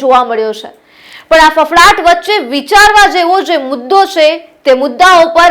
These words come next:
આજે અમે પ્રકાશ પાડવાની કોશિશ કરીશું. અને આ સમગ્ર કાર્યવાહી ફક્ત અને ફક્ત તંત્ર દ્વારા કરવામાં આવી રહેલ એક સ્ટન્ટ છે, તેનો ખુલાસો પણ આજે આપણે કરવાના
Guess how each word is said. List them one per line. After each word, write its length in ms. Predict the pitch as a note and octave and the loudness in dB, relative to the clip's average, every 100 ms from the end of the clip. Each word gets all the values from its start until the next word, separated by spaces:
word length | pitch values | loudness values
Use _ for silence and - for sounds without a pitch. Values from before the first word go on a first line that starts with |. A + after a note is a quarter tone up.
| D#4 | 4
આજે 240 | C#4 B3+ | 2 2
અમે 220 | C4+ B3+ C4 C4+ | 0 0 -4 -4
પ્રકાશ 420 | C4+ E4 F4 F4 | -2 0 0 0
પાડવાની 480 | D4 B3+ A#3 A#3 B3 | 0 2 2 -2 -6
કોશિશ 360 | B3+ B3 A#3 A3 A3+ | -8 -8 -8 -12 -10
કરીશું. 380 | G#3 G#3 G#3 - _ _ - - | -10 -12 -16 -18 _ _ -10 -4
અને 160 | B3+ C4+ | 0 2
આ 120 | C#4+ | 2
સમગ્ર 440 | D4+ D4 C#4 B3 A#3 | 0 -2 -2 0 -2
કાર્યવાહી 640 | B3+ B3 C#4 C4+ C4+ C4 C4 - | 0 0 0 2 0 0 -8 -2
ફક્ત 300 | G4 G4+ - | -2 -2 0
અને 160 | G#4 D#4+ | 0 0
ફક્ત 360 | D4+ D#4 D4+ - - - - _ | 0 -2 -2 -8 -8 -12 -20 _
તંત્ર 320 | F4 F#4 F#4 A#4 A4+ | 0 2 2 0 2
દ્વારા 340 | F#4 E4+ F#4 F#4 | 2 4 2 2
કરવામાં 500 | E4+ D#4 D#4+ D#4 D4+ | 0 2 2 2 2
આવી 140 | D4 D4+ | 2 0
રહેલ 240 | D4 D4+ E4 D4 | 0 0 0 -4
એક 180 | D#4 - | -6 -10
સ્ટન્ટ 640 | - - D4+ D#4 F4 F4+ D#4+ | -18 -4 0 0 -2 -8 -2
છે, 140 | D#4+ F4+ F4+ | -2 -2 0
તેનો 240 | C#4+ C#4 C4+ | 0 0 -4
ખુલાસો 560 | C#4+ C#4 C4 C4 B3 A#3+ | -4 0 0 0 -6 -2
પણ 260 | C4+ C4+ C#4+ - - - | -2 -2 -4 -12 -10 0
આજે 340 | C#4+ D4+ F#4+ E4 | 2 2 0 2
આપણે 320 | B3+ B3 A#3+ | 2 0 -2
કરવાના 480 | B3+ A#3 A3 G#3 | 0 -2 -2 -6